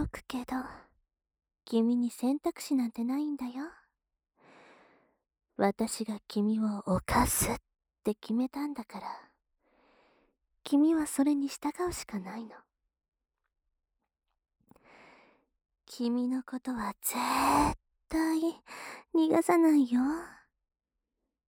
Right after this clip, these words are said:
というか、逃げられないよね。<laughs> 体、動かないでしょ。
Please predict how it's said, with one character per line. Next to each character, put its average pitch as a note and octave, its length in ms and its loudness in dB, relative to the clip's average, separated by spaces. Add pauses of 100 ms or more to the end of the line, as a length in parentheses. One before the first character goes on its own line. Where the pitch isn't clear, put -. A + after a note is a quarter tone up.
(180)
と - 100 -6
い B3 220 -6
う F4+ 60 -12
か、 B3 440 -6 (640)
逃 F#3 140 -6
げ - 160 -12
ら C4+ 100 -10
れ F4 120 -16
な C#4 160 -14
い A3+ 120 -16
よ - 100 -20
ね。 - 280 -20 (1040)
<laughs> - 720 -14 (1080)
体、 D4 300 -8 (760)
動 F#3+ 260 -10
か G4+ 140 -14
な G4+ 140 -10
い E4 80 -14
で C4 80 -10
し - 160 -18
ょ。 - 20 -12